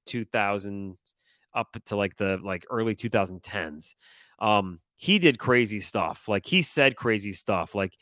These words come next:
he would say stuff just to get the press pissed off or to piss off other teams.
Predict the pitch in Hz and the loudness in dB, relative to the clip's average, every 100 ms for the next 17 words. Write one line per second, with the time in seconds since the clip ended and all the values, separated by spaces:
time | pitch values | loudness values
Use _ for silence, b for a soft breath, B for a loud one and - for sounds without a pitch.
0 | b b b 180 196 143 - 143 135 - | b b b 4 6 4 6 6 6 6
1 | 117 - 120 - 110 98 117 110 - - | 6 6 0 0 -6 2 4 4 0 -20
2 | _ _ _ _ 98 - 127 107 - - | _ _ _ _ -6 2 4 4 2 0
3 | 110 - 101 101 98 104 92 101 - 120 | 0 2 4 4 2 -2 -6 -6 -2 -4
4 | - 110 104 104 92 - 104 90 85 - | 0 0 0 -6 -6 -8 -8 -8 -12 -14